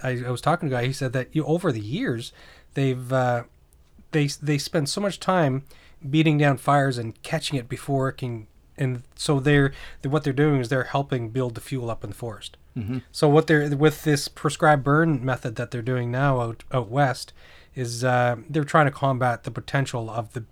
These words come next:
Speaker 1: giant spreads of fire. But you can only do that in small areas, right? You
Speaker 2: Yeah.
Speaker 1: can't really, you can't really get ahead of it. They're trying, but, you know, the, the Fort McMurray fire, the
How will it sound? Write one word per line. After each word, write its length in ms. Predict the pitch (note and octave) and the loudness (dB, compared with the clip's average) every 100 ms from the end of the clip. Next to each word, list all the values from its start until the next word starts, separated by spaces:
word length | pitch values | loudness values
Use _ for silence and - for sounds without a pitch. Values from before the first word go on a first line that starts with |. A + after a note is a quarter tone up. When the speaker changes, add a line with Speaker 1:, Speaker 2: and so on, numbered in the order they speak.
| - | -6
Speaker 1:
giant 320 | C3 A#2 A2 | -4 -4 -6
spreads 320 | - B2 A2 | -8 -8 -8
of 80 | G#2 | -8
fire. 320 | B2 A2 G#2 - - - - | -8 -8 -10 -16 -20 -18 -6
But 160 | D3 | -6
you 40 | D3+ | -2
can 140 | D#3 | 0
only 180 | D#3+ F#3+ | 2 2
do 140 | B2+ C3 | 0 -2
that 140 | A#2+ | -2
in 60 | A2+ | -4
small 260 | - A#2+ | -4 -4
areas, 320 | G#2+ C3+ G#2+ G#2 | -2 -2 -4 -6
right? 220 | B2+ C#3+ - - - | -6 -8 -16 -20 -10
You 100 | - | -6
Speaker 2:
Yeah. 60 | C3+ | 0
Speaker 1:
can't 240 | D#3+ C#3+ | 0 2
really, 320 | C#3 C3+ B2 - | 0 0 -2 -2
you 120 | C#3 | -4
can't 300 | C#3 D3 B2+ | -2 -2 -2
really 180 | B2 A#2+ | -4 -6
get 160 | B2 | -6
ahead 220 | A2+ - D3 | -6 -4 -4
of 80 | |
it. 80 | A2+ | -4
They're 120 | A2+ G#2+ | -8 -10
trying, 520 | - D3+ C#3+ G#2 G#2+ | 0 2 2 0 -6
but, 160 | G#2 - - - - - - - - | -8 -10 -20 -20 -20 -20 -20 -10 -2
you 80 | |
know, 200 | B2 A2+ G#2+ | 0 0 -2
the, 140 | A2+ | -6
the 120 | - | -8
Fort 240 | - C#3 B2 | -6 -4 -4
McMurray 380 | B2+ B2+ C3+ C3+ | -6 -4 -4 -2
fire, 260 | A#2 G#2+ | -4 -4
the 140 | G2+ | -6